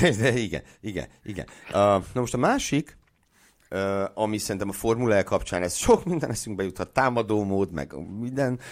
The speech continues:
de ugye volt ez az időmérős rendszer, ami,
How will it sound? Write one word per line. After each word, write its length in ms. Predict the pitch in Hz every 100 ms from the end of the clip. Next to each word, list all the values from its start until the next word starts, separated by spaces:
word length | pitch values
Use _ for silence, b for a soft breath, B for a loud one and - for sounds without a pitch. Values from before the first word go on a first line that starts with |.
| B -
de 240 | 98 113
ugye 180 | 117 117
volt 260 | 151 214
ez 60 | 143
az 160 | 107 104
időmérős 720 | 104 101 90 85 82 80 -
rendszer, 680 | 82 82 - 78 82 98 B B B B B
ami, 680 | - 104 101 98 98 95